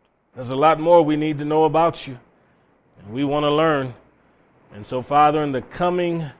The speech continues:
days and weeks, we pray that you just unfold more and more of this so we can give more and more of ourselves to you.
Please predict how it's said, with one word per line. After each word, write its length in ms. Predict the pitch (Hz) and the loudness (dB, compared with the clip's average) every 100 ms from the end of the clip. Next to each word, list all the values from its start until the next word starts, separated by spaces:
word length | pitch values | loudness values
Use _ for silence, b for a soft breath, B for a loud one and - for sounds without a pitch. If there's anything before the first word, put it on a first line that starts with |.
| _ _ _ _ _ - | _ _ _ _ _ -12
days 520 | 117 170 170 165 160 131 | -2 0 2 0 0 -4
and 200 | 143 139 | -4 2
weeks, 400 | 165 - - - | 2 0 -8 -8
we 160 | 147 | -8
pray 300 | 131 147 151 | -4 -2 -2
that 180 | 135 - | -4 -6
you 100 | 151 | -8
just 280 | 135 143 - | -4 -6 -6
unfold 720 | 135 156 151 - 151 147 135 | -6 -6 -6 -4 -2 0 -2
more 460 | 117 143 165 170 170 | -6 -2 2 4 4
and 80 | 160 | 2
more 300 | 165 147 127 | 2 2 0
of 100 | 104 | -2
this 180 | 120 - | -8 -8
so 140 | 127 | -8
we 140 | 127 143 | -6 -6
can 200 | 139 131 | -8 -6
give 180 | 147 | -4
more 320 | 131 139 151 147 | -4 -4 -2 -2
and 80 | |
more 180 | 139 143 | -2 -2
of 120 | 139 | -2
ourselves 600 | 131 131 127 139 139 131 | -2 -2 -4 -6 -4 -6
to 140 | - 123 | -10 -12
you. 260 | 113 107 | -10 -12